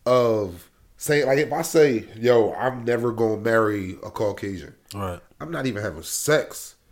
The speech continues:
Speaker 1: with a
Speaker 2: You,
Speaker 1: Caucasian.
Speaker 2: you're not gonna put
Speaker 1: You know
Speaker 2: yourself
Speaker 1: what I'm
Speaker 2: in that
Speaker 1: saying? Because
Speaker 2: situation.
Speaker 1: I'm being a hypocrite.
Speaker 2: Okay.
Speaker 1: You feel me? I'm being a, I'm being a complete hypocrite if I do do that.
Speaker 2: Okay.
Speaker 1: So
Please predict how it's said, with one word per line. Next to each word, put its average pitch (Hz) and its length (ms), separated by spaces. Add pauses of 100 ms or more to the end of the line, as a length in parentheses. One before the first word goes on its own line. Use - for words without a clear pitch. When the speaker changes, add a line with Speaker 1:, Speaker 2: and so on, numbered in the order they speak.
(320)
Speaker 1:
with 107 140
a - 40
Speaker 2:
You, - 40
Speaker 1:
Caucasian. 104 360
Speaker 2:
you're 120 80
not 120 120
gonna 117 140
put 123 120
Speaker 1:
You 113 60
know 120 60
Speaker 2:
yourself 120 160
Speaker 1:
what - 20
I'm 123 60
Speaker 2:
in 127 60
that 123 60
Speaker 1:
saying? 123 140
Because 135 180
Speaker 2:
situation. - 180
Speaker 1:
I'm 127 80
being 135 180
a 120 40
hypocrite. 151 520 (640)
Speaker 2:
Okay. 131 260 (140)
Speaker 1:
You 107 80
feel 143 200
me? 143 120 (240)
I'm 131 120
being 139 200
a, 135 40
I'm 131 140
being 143 160
a 135 60
complete 139 340
hypocrite 120 460
if 101 120
I 95 80
do 113 220
do 110 160
that. 92 220 (180)
Speaker 2:
Okay. 98 240
Speaker 1:
So 113 520